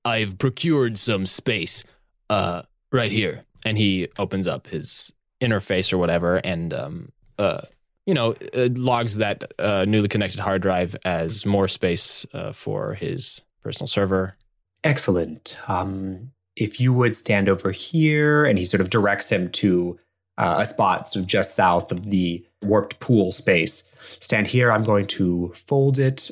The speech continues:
Speaker 2: and give it to you in just a second here."
Speaker 1: And the captain takes, like, a box cutter type, uh, tool, but, like,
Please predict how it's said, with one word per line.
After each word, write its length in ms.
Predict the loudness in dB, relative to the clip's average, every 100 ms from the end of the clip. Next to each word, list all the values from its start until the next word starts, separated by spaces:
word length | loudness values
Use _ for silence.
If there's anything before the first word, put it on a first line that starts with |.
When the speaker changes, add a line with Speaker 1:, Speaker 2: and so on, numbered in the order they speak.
| -2
Speaker 2:
and 720 | 0 2 0 0 0 -2 -6 -4
give 160 | 0 0
it 80 | 0
to 180 | 0 0
you 240 | 2 2
in 200 | 0 0
just 320 | 2 2 0
a 20 |
second 380 | -2 -2 -4 -6
here." 420 | -2 2 2 0 _ _ -2
Speaker 1:
And 120 | -2
the 60 |
captain 320 | 0 -2 -2 -2
takes, 320 | -2 -2 0
like, 320 | 0 -2 -8 _ -4
a 260 | 0 0
box 420 | 0 0 0 -2
cutter 300 | -2 0 0
type, 360 | 0 -2 -4 -6 _ -6
uh, 320 | -2 0 -2
tool, 500 | 0 2 2 2 -2 _ _ _ _ _ -4
but, 160 | -2
like, 540 | 0 0 -2 -6 -16